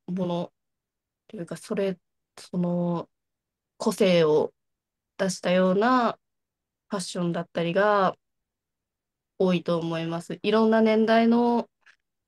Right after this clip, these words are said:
やっぱ可愛いっていう文化に通ずる、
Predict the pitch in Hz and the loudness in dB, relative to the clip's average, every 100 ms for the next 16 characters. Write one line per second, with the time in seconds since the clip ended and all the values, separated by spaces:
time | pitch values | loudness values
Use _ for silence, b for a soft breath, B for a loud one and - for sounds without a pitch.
0 | _ _ _ _ - 233 185 226 202 202 | _ _ _ _ -16 -14 -10 -4 -2 0
1 | 220 208 190 175 - _ _ _ _ _ | -2 -4 -6 -6 -10 _ _ _ _ _
2 | - 202 190 180 202 190 190 196 185 180 | -12 -4 -2 0 0 0 -2 -2 2 2
3 | 175 - _ _ _ _ _ _ _ _ | 0 -4 _ _ _ _ _ _ _ _
4 | _ _ _ _ _ _ _ _ _ _ | _ _ _ _ _ _ _ _ _ _
5 | _ _ _ _ _ _ _ 214 214 190 | _ _ _ _ _ _ _ 2 4 2
6 | - - 190 175 190 202 185 156 | -6 -6 -4 0 2 2 2 -2